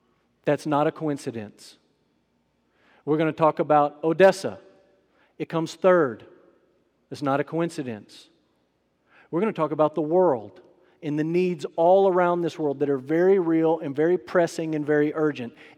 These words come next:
It comes second. And that's not a coincidence.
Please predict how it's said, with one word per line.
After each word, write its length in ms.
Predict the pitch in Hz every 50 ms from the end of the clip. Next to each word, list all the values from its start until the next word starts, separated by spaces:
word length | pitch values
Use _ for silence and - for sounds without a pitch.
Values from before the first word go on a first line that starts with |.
| _
It 220 | 202 220 208 208 -
comes 480 | - 202 185 180 180 175 - - - - _
second. 640 | - - - 214 - - - 147 110 - - - - - _ _ _ _ _ _ _ _ _ _ _ _ _ _ _ _ _ _ _ _
And 140 | - 151 151
that's 180 | 160 156 - -
not 200 | 170 165 170 175
a 40 | 170
coincidence. 920 | 170 - 160 160 151 135 - - 120 110 101 - - - - - -